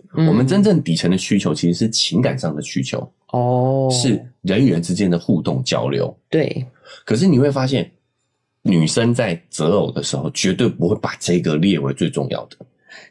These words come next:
Speaker 1: 这真的是奶就点醒了我欸，好神奇哦。
Speaker 2: 嗯。
Speaker 1: 明明最底层的需求是这样互动，可是
Speaker 2: 对。
Speaker 1: 我们在挑老公的时候，绝对是经济条件先第一嘛。
Speaker 2: 绝对是经济条件先第一啊。
Speaker 1: 因为要养一个家，你绝对是要经济条件稳定的人啊。
Speaker 2: 嗯。对啊，我，我就说一个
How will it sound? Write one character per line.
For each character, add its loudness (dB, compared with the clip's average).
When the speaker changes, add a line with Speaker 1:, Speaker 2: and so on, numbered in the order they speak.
Speaker 1:
这 0
真 2
的 4
是 2
奶 4
就 2
点 2
醒 0
了 2
我 2
欸， -2
好 0
神 0
奇 0
哦。 2
Speaker 2:
嗯。 0
Speaker 1:
明 4
明 4
最 2
底 0
层 0
的 4
需 2
求 -2
是 0
这 2
样 0
互 2
动， 0
可 0
是 2
Speaker 2:
对。 2
Speaker 1:
我 4
们 4
在 4
挑 2
老 4
公 2
的 2
时 4
候， 4
绝 0
对 4
是 0
经 4
济 2
条 2
件 2
先 2
第 0
一 2
嘛。 2
Speaker 2:
绝 2
对 6
是 0
经 4
济 4
条 2
件 2
先 2
第 4
一 4
啊。 -
Speaker 1:
因 2
为 2
要 4
养 2
一 2
个 4
家， 0
你 4
绝 2
对 2
是 2
要 4
经 2
济 4
条 2
件 2
稳 4
定 2
的 4
人 2
啊。 -4
Speaker 2:
嗯。 -10
对 2
啊， 0
我， 4
我 4
就 2
说 2
一 2
个 0